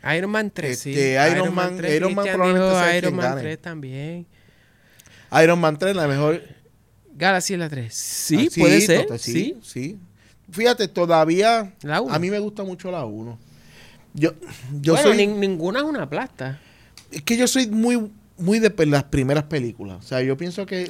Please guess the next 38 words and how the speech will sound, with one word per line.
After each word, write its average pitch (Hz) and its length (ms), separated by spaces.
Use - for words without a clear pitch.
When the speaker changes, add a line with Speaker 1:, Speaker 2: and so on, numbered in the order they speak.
Speaker 1:
Iron 147 180
Man 135 180
uno, 185 300
Speaker 2:
Ah, 135 240
Iron 131 160
Speaker 1:
Iron 113 40
Speaker 2:
Man 113 180
Speaker 1:
Man 175 100
Speaker 2:
uno, 180 180
la, 147 80
Speaker 1:
uno. 139 80
Speaker 2:
¿sabes? 143 240
Porque 147 580
ahí 139 180
es 151 60
que 202 140
tú 202 140
das 202 140
el 214 120
palo. 139 440
Speaker 1:
Eh, 131 380
Iron 143 180
Man 127 180
uno. 165 520
Speaker 2:
Que, 170 140
que 180 260
es 180 100
difícil 240 460
después 214 380
sacar 196 420
buenas 165 340
películas 185 460
después. 170 320
Yo 139 120
pienso 160 280
que 143 240
cosas 131 380
así, 170 460